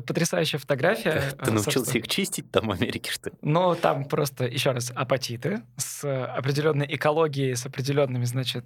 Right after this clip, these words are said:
Speaker 1: э, всякими разными, э, жилищно-коммунальными особенностями. Вот. И Гавайи, где у тебя горные источники, вода буквально, там, не знаю, проходит,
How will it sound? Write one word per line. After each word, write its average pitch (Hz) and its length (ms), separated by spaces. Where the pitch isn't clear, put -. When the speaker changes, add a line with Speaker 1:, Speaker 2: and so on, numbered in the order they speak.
Speaker 1:
э, 123 340
всякими 123 380
разными, 123 400
э, 113 480
жилищно-коммунальными 123 1040
особенностями. 123 720
Вот. 117 340
И 139 760
Гавайи, 131 460
где 123 300
у 120 60
тебя 123 360
горные 123 600
источники, 131 720
вода 127 440
буквально, 123 500
там, 123 160
не 123 60
знаю, 120 240
проходит, 123 460